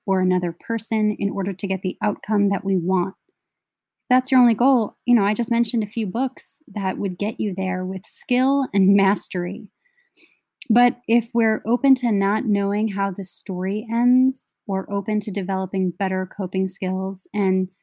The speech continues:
learning about de-escalating with ourselves and reconciling with ourselves first,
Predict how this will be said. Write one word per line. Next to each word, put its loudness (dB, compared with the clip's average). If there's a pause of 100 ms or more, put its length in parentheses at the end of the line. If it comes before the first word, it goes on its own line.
(280)
learning 6
about 0
de-escalating -2 (720)
with 0
ourselves -2
and 0
reconciling -2
with 0
ourselves -4 (260)
first, -8